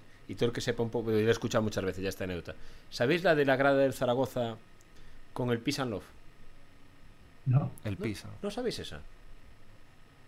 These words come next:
Speaker 1: ¿No sabéis esa anécdota?
Speaker 3: Me suena. ¿Algo de Písalo?
Speaker 1: Em,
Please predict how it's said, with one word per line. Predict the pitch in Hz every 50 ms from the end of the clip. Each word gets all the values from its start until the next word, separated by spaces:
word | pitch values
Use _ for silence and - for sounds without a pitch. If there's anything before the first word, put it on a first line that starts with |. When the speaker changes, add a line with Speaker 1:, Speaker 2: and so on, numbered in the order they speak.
| - - -
Speaker 1:
¿No | 240 240
sabéis | 277 302 - - -
esa | 160 131 120
anécdota? | 98 85 82 - 117
Speaker 3:
Me | 107
suena. | - - 147 131 104 104
¿Algo | - 143 160 180 202 190
de | 185
Písalo? | 180 214 202 - 220 226 233 220 - - - - - - - - - - - - - - -
Speaker 1:
Em, | 131 117 113 113 107 104 104 101 101 98 95 92 92 90 90 90 87 85 85 82 80 80 80